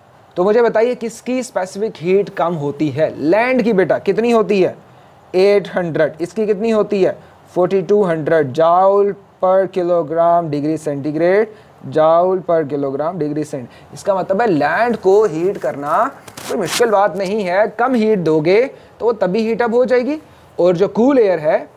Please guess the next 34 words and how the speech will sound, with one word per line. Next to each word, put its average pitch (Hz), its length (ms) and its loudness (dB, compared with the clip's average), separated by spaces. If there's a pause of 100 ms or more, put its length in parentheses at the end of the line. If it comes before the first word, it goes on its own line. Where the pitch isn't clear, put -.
(140)
सॉरी, 160 260 -4
और 165 200 -2
जो 175 120 -2
water 165 340 0
है 220 80 2
बेटा, 156 220 2
so 165 140 -6
sorry, 170 320 -2 (300)
water 190 300 2
है, 233 220 0 (220)
उसको 185 280 -8
forty 214 340 -2
two 247 160 -4
hundred 214 360 0
joule 202 280 2
energy 196 360 0
चाहिए, 226 380 2 (200)
तब 170 140 2
जाके 202 280 2
temperature 226 440 2
rise 233 240 0
करेगा। 170 360 -2 (580)
So 160 120 -4
ये 196 160 4
तो 247 120 -2
कहानी 170 440 -4
थोड़ी 156 200 -6
सी 175 120 -4
opposite 170 360 -2
होती 170 260 2
जा 151 160 2
रही 160 180 0
है 156 60 0
बेटा। 147 280 0